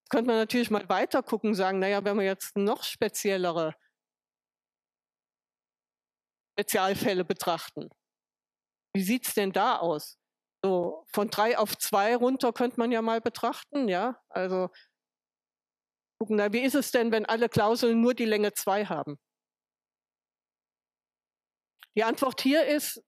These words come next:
dann kriegen wir, wir ein Problem aus P. Eins, was relativ leicht polynomial lösbar ist. Also das Problem zwei satt, ge-, gegebene Menge von Variablen und eine Menge von Klauseln. Und die Klauseln sehen so aus,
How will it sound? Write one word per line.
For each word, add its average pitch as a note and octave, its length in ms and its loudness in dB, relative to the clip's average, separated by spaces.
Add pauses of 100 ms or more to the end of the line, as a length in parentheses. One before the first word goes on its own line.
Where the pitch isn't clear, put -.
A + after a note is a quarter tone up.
(220)
dann B3 240 0
kriegen C#4 320 2
wir, B3 200 0 (220)
wir A#3 220 0
ein A3+ 140 0
Problem A3 440 0
aus - 240 -2
P. D#3 400 -4 (640)
Eins, G#3 200 -2
was G3 220 -2
relativ A#3+ 460 0
leicht G3+ 380 -2 (300)
polynomial F3+ 800 -2 (180)
lösbar F3 360 -4
ist. - 280 -16 (360)
Also F3 380 -4 (480)
das F#3 100 -4
Problem G#3 380 0
zwei A#3+ 360 0
satt, D#4+ 500 -2
ge-, G3+ 260 -2 (200)
gegebene G#3+ 400 0
Menge G3+ 260 0
von F#3+ 180 -2
Variablen C#4 680 0 (300)
und A3+ 60 0
eine G#3+ 80 2
Menge F#3+ 240 0
von E3 220 -6
Klauseln. C#4 520 0
Und A3+ 120 0
die G3+ 80 -6
Klauseln A#3+ 380 2
sehen A3 200 2
so A#3 200 2
aus, A3 360 -2